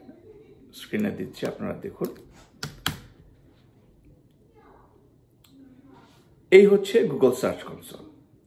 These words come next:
এখন কথা হচ্ছে এখানে তো আপনার সাইটটাকে আমি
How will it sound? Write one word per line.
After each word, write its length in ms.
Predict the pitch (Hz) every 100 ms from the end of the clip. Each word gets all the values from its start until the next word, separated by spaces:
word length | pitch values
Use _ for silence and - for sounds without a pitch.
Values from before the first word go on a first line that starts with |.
| _ _ 127
এখন 140 | 170 226 175
কথা 160 | 160 185
হচ্ছে 240 | - - 117 - - - - - - - - - - - - - -
এখানে 240 | - 220 208 214
তো 40 | 196
আপনার 220 | 175 175 175
সাইটটাকে 440 | 151 147 - 156 156
আমি 100 | 151